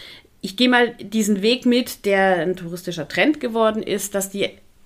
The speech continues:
Portale alle gegenseitig natürlich konkurrieren und versuchen, den Gast abzugreifen, der nach dem besten Preis sucht. Dieses Best Pricing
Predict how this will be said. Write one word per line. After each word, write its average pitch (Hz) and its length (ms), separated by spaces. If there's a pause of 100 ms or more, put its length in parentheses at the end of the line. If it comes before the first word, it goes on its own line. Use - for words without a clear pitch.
Portale 196 640
alle 185 360
gegenseitig 170 580
natürlich 156 320
konkurrieren 226 760
und 185 140
versuchen, 196 560 (480)
den 220 240
Gast 202 400
abzugreifen, 185 680
der 185 140
nach 175 140
dem 175 180
besten 170 380
Preis 147 380
sucht. - 280
Dieses 147 400
Best 170 400
Pricing 160 640